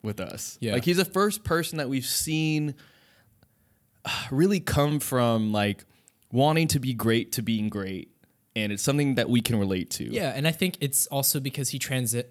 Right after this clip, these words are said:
Speaker 2: transcends different categories. Like, you
Speaker 1: Yeah.
Speaker 2: have music, you have clothing, you have footwear, you have, you know, all kinds of other things, you know? Like, he was, I would say, not one of the first to do it, but one of the first to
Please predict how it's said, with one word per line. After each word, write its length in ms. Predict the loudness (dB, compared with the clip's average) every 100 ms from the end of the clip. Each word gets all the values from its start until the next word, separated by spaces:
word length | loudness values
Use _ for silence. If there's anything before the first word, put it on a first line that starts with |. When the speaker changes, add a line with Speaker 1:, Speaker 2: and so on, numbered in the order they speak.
| -8
Speaker 2:
transcends 540 | -4 -2 0 -2 -2
different 320 | -4 -6 -8
categories. 580 | -8 -8 -8 -12 -10 -8
Like, 120 | -10 0
you 100 | 4
Speaker 1:
Yeah. 220 | 6 6
Speaker 2:
have 40 | 6
music, 380 | 4 2 -2 -6
you 80 | -10
have 120 | -8
clothing, 420 | -6 -4 -4 -6
you 60 | -8
have 100 | -12
footwear, 520 | -10 -10 -10 -10 -10
you 140 | -10
have, 340 | -8 -8 -10 -12 -20 _ _ _ _ -14
you 80 | -10
know, 100 | -10
all 200 | -10 -10
kinds 240 | -6 -6
of 80 | -8 -4
other 200 | -2 -2
things, 440 | -4 -6 -6 -8
you 80 | -6
know? 200 | -4 -4
Like, 220 | -4 -6
he 140 | -4 -4
was, 220 | -4 -8 _ _ _ _ _ -4
I 80 | -2
would 160 | 0
say, 480 | -2 0 -2 -2 -6 _ _ _ _
not 240 | -8 -8 -6
one 160 | -6
of 60 | -4
the 100 | -6
first 400 | -6 -2 -2 0
to 60 | -2
do 160 | -2
it, 80 | -2
but 80 | -2
one 160 | -2 -2
of 60 |
the 60 | -4
first 460 | -4 -4 -2 -2
to 260 | -2 -4 -6